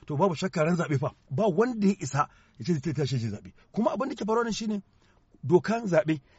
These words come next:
ya nuna cewa ba wanda zai je ranar zaɓe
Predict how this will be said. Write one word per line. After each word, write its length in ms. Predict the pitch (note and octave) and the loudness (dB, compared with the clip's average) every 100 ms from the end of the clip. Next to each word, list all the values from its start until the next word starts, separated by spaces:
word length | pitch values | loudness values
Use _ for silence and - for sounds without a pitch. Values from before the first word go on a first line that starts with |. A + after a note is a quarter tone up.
| - | -2
ya 180 | F3+ | 2
nuna 140 | A3 G#3 | 4 2
cewa 300 | - F#3 E3 - _ _ _ | 0 0 -2 -6 _ _ _
ba 240 | - A2 G3 | -8 0 2
wanda 320 | D3+ F#3+ F#3+ | 4 4 4
zai 160 | D3+ F3+ | 4 2
je 160 | E3+ | 2
ranar 160 | F3+ G3 | 4 2
zaɓe 380 | F3 C#3+ E3+ | 2 2 2